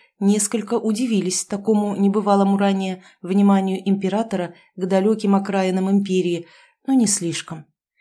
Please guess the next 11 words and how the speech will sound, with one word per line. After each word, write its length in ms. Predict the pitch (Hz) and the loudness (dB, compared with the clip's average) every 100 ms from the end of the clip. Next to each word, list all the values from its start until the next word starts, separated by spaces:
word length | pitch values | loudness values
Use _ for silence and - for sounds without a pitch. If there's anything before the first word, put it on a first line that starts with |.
| _ _ | _ _
В 80 | _ | _
конце 320 | 277 269 330 | -2 0 0
концов, 560 | 330 269 - 294 - - | 0 0 -2 -6 -8 -4
новая 340 | 240 269 254 254 | 2 4 4 4
метла 380 | 247 233 240 | 2 0 -2
по-новому 540 | 254 226 226 240 208 175 | 0 0 2 2 0 0
метет. 460 | 170 170 160 160 _ _ _ _ _ _ - | -4 -4 -6 -8 _ _ _ _ _ _ -6
Аналоги 520 | 175 190 185 175 180 | -2 -2 -2 -2 -4
этой 280 | - 180 180 | -4 -4 -2
русской 320 | 180 - 165 | -2 -4 -8
поговорки 760 | 170 170 180 240 247 226 220 | -6 -4 -2 -2 -4 -8 -8